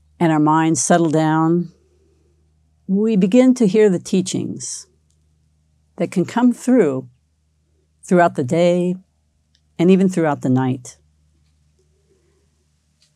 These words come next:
These teachings may come from many different voices, from the voices of the teachers and leaders,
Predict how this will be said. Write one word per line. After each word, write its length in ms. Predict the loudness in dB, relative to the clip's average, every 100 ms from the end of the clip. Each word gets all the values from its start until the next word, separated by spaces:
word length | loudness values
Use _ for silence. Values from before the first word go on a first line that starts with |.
| _ _ _ _ _ _ _ _ _
These 220 | -2 -2
teachings 640 | -2 -2 -2 0 0 0 -2
may 140 | -4
come 260 | 0 0 0
from 240 | 0 2
many 240 | 4 2
different 340 | 0 -2 -4 -4
voices, 760 | -2 -4 -6 -12 -14 -16 -20 _ _ _ _ _ _ _ _ _ _
from 160 | -2 0
the 60 | 0
voices 460 | 2 0 -2 -4
of 100 | -4
the 80 | -4
teachers 720 | -6 -4 -4 -4 -4 -4 -4
and 200 | -4 -2
leaders, 680 | 0 0 0 -4 -6 -14